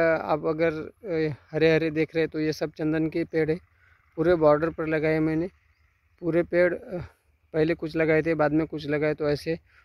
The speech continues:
सौ से ज़्यादा पेड़ है जो मैंने border पर लगाए। तो ये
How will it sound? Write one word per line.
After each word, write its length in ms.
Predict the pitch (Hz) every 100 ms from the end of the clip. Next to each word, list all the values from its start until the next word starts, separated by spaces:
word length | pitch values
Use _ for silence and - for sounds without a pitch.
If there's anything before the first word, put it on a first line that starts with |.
| _
सौ 180 | - 165
से 160 | 190
ज़्यादा 280 | 165 160 165
पेड़ 260 | - 170 160
है 120 | 160
जो 120 | 156
मैंने 380 | 151 156 160 170 - - _ _ _ -
border 260 | 147 147 156
पर 160 | 151
लगाए। 320 | 143 143 135 131 - - -
तो 60 |
ये 280 | 160 156 165